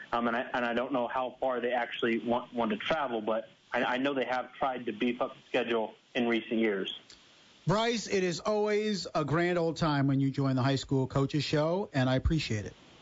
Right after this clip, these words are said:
Speaker 1: I, I appreciate you, Justin.
Speaker 2: <laughs> All right, buddy, take care. We'll catch up to you next week.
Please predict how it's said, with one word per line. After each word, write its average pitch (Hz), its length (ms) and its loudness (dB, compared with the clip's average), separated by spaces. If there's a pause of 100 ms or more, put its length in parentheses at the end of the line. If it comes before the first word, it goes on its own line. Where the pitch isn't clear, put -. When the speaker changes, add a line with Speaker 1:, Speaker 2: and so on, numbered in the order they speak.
(340)
Speaker 1:
I, 135 440 0
I 131 80 0
appreciate 151 520 -2
you, 117 160 0
Justin. 98 440 0
Speaker 2:
<laughs> - 40 -8
All 180 640 -2
right, 226 160 0
buddy, 220 200 0
take 220 180 0
care. 208 180 0
We'll 202 120 0
catch 202 200 -2
up 190 140 -2
to - 80 -2
you 175 80 2
next 156 180 0
week. 139 180 0